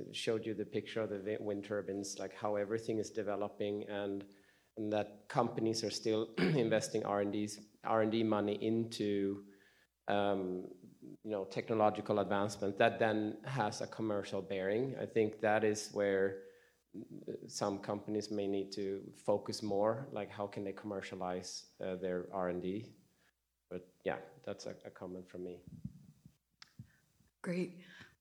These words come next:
Speaker 2: Um, I'll give you a couple perspectives from the standpoint of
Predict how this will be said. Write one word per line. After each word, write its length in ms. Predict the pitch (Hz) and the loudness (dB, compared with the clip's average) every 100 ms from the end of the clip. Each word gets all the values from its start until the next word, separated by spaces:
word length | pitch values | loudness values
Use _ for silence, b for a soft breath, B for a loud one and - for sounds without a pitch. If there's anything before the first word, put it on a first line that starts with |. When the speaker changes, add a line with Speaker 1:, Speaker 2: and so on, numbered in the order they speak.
| - | -2
Speaker 2:
Um, 360 | 196 175 175 - | 0 0 -2 -4
I'll 100 | 170 | -4
give 200 | 165 214 | 0 0
you 140 | 240 180 | 0 -2
a 40 | |
couple 300 | - - 185 | -4 -4 -4
perspectives 880 | 175 165 160 - 165 - 170 147 - | -4 -6 -6 -6 -6 -8 -6 -2 -2
from 460 | - 151 156 151 | -4 -8 -6 -8
the 80 | 147 | -8
standpoint 800 | 147 - 143 151 - 160 151 147 - | -8 -6 -8 -8 -8 -8 -8 -10 -12
of 240 | 156 147 | -10 -10